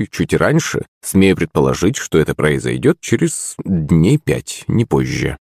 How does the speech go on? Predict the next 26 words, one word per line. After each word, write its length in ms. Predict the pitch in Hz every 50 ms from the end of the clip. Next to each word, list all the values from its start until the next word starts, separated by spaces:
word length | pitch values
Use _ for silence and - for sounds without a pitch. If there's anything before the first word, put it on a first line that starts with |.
| _ _ _
"Так, 480 | - 85 67 55 55 78 80 - - -
и 220 | 92 80 80 80
нужны 340 | 80 90 92 87 - 101 87
какие-то 380 | - 82 - 95 87 78 - 78
условия?" 580 | 80 - - 80 87 95 117 123 143 160 151 -
спросил 440 | - - 127 139 - - 143 143
батя. 340 | 131 135 139 - - 143 135 - _ _ _ _ _ _
"Об 140 | - 87 98
этом 160 | 165 160 170
я 140 | 156 156 160
и 20 | 147
хотел 380 | - 139 123 - 143 165 -
сказать", 500 | - - 147 135 131 151 151 - - - _
отозвался 540 | 110 95 - 101 80 87 92 87 80 - 85
ветеринар, 520 | 85 80 - 85 78 80 123 170 170 151 - _ _ -
протягивая 460 | - 196 170 147 165 151 156 151 147
бумажку 560 | 120 104 87 87 104 - - - 120 117 104
с 100 | - -
написанными 560 | 95 82 78 - 85 - - 85 82 80 82
на 120 | 78 73 71
ней 180 | 76 76 76
названиями 520 | 76 73 73 67 71 76 73 71 67 65 62
эликсира 480 | 64 67 - - - 139 160 165 151
и 240 | 104 85 104 151 151
дозами 440 | 104 78 80 80 82 73 82 82 85
приёма. 520 | 87 - 123 139 143 127 80 69 65 65